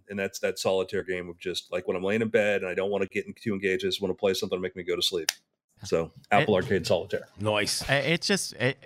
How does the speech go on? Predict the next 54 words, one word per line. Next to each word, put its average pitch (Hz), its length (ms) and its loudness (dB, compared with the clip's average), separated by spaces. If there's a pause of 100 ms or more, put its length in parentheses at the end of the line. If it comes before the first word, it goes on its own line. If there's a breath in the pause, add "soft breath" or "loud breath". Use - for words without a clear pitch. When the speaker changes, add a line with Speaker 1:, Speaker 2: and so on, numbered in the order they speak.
Speaker 2:
all 170 220 4
of 151 80 0
the 107 120 4
Apple 107 200 2
Arcade 98 320 -2
stuff. - 440 -2
I 113 80 4
mean, 113 220 2
not 147 320 2
that 127 140 4
I 113 60 4
love 110 220 4
every 101 200 -2
game 95 200 -2
on 85 120 -2
there, 82 160 -4
but 104 200 -2
just - 260 0
knowing 139 300 2
I 113 60 2
can 104 160 -6
go 104 180 0
in 107 140 0
there 95 280 0
and 90 180 -2
they 95 100 -2
don't 92 160 0
have 95 140 -4
to 92 120 -6
make 92 280 -2
the 95 80 -4
game 90 380 -2
designed 87 500 -6
around 85 340 -6 (220 loud breath)
how 117 160 2
do 104 80 2
we 98 80 2
serve 98 240 0
you 92 120 -2
a 92 40 -2
million 87 280 -4
ads 85 360 -6
or 82 60 -8
how 90 120 -8
do 87 100 -4
we 85 80 -4
make 85 220 -8
you 85 100 -8
Speaker 3:
Yeah. 104 140 0
Speaker 2:
buy 82 60 -2
a - 40 -6
bunch 78 220 -6
of 78 80 -14
gems. 82 480 -6